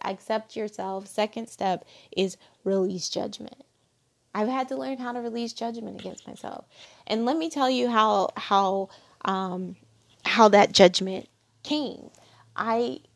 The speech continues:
I have this negative self-talker, like I said, in my head. And the negative self-talker took things to the extreme and blew things out of proportion, which negative self-talkers tend to do.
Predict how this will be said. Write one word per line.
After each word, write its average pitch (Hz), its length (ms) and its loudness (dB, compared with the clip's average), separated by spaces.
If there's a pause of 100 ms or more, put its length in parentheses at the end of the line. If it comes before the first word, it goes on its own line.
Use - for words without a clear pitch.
(480)
I 226 120 -2
have 254 440 -2 (160)
this 196 240 -6
negative 196 420 -6
self-talker, - 840 -8 (160)
like 202 200 -10
I 185 80 -10
said, - 440 -6
in 190 140 -8
my 185 140 -10
head. 214 520 -10 (720)
And 233 140 2
the 226 60 0
negative 254 400 -2
self-talker 226 1120 -6 (960)
took 262 300 -2
things 220 360 -4
to 202 140 -4
the 190 140 -2
extreme - 420 -10
and 196 160 -4
blew 240 240 4
things 220 320 -4
out 202 140 -2
of - 100 -8
proportion, - 760 -8 (340)
which 233 420 2 (200)
negative 220 440 0
self-talkers 190 840 -8 (140)
tend 214 320 -10
to 175 120 -12
do. - 200 -8